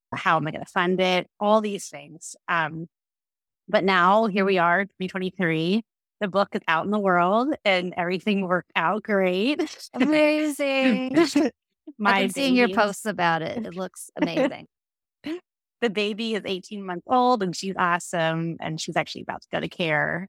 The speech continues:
Speaker 1: in a couple of weeks. So I'm a little mixed feel, a little bittersweet about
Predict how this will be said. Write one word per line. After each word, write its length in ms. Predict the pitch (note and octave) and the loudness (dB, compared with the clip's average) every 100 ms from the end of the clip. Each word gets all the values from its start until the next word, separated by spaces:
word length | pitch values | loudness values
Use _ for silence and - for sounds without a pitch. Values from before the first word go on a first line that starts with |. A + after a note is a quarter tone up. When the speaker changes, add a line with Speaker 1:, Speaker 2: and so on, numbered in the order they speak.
| - | -14
Speaker 1:
in 80 | F3 | -10
a 40 | |
couple 280 | - - F3+ | -8 -2 0
of 140 | D#3+ | 2
weeks. 240 | C#3+ D3 - _ _ | 0 0 -4 _ _
So 140 | - D3 | -2 -2
I'm 240 | C#3 D#3+ - | -2 -6 -4
a 40 | F#3+ | 0
little 140 | F#3 | 2
mixed 300 | E3 - - | 0 -4 -6
feel, 180 | D#3+ D3 | -2 0
a 40 | |
little 160 | G3+ F#3+ | 2 0
bittersweet 560 | D3+ D3 - - C#3 | 0 -2 -4 -4 -2
about 220 | C#3 C3 | 2 0